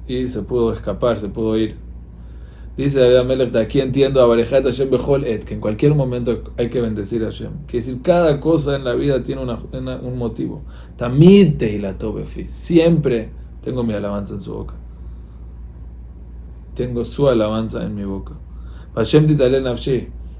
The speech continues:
Ishmeu Anavim Veismahu. Dice que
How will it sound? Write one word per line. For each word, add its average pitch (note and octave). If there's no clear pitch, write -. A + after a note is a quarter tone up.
Ishmeu B2+
Anavim A#2+
Veismahu. A2+
Dice A2+
que G#2